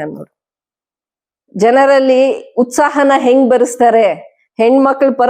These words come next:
ನಿಂತ್ಕೊಳ್ಬೇಕು ಅಂತ ಹೇಗ್ ಮಾತಾಡ್ತಾ ಇದ್ದಾರೆ. ಯಾರಿಗೂ ಹೆದರೋದೇ ಇಲ್ಲ, ಹಿಂಗ್ ಚಿಟ್ಕೆ ಹೊಡೆದ್ ಮಾತಾಡ್ತಾ ಇರ್ತಾರೆ. ಕಲ್ತ್ಕೋ, ಹಂಗ್ ಗಟ್ಟಿಯಾಗ್ಬೇಕು.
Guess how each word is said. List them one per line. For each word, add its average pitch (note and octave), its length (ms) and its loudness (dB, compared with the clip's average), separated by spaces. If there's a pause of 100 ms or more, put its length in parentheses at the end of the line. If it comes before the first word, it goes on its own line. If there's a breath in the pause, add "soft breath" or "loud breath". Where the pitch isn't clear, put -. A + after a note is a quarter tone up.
ನಿಂತ್ಕೊಳ್ಬೇಕು B3+ 840 0
ಅಂತ B3 200 -2
ಹೇಗ್ B3 360 0
ಮಾತಾಡ್ತಾ A#3 520 0
ಇದ್ದಾರೆ. G#3 720 0 (380)
ಯಾರಿಗೂ A#3+ 460 0
ಹೆದರೋದೇ C4 640 0
ಇಲ್ಲ, A3+ 180 0
ಹಿಂಗ್ G3 420 -6
ಚಿಟ್ಕೆ C#4 360 0
ಹೊಡೆದ್ B3+ 260 2
ಮಾತಾಡ್ತಾ G#3 540 -2
ಇರ್ತಾರೆ. - 540 -4 (380)
ಕಲ್ತ್ಕೋ, D4+ 460 -4 (340)
ಹಂಗ್ G3+ 180 -2
ಗಟ್ಟಿಯಾಗ್ಬೇಕು. G#3 760 -2